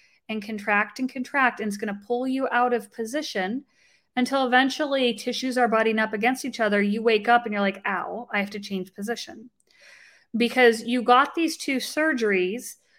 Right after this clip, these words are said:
that went in and created space by cutting things out and putting something else in there,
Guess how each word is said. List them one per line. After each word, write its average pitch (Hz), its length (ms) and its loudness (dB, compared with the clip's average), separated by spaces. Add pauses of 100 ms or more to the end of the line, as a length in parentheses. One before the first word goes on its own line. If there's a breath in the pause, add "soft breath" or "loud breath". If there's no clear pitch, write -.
(160)
that 220 320 2
went 269 300 2
in 294 160 2
and 247 160 0
created 254 540 2
space 254 460 -4
by 208 160 2
cutting 247 420 0
things 233 280 -2 (100)
out 226 320 4
and 208 120 -4
putting 220 300 -2
something 214 380 -4
else 196 260 -2
in 214 140 -2
there, 185 360 -6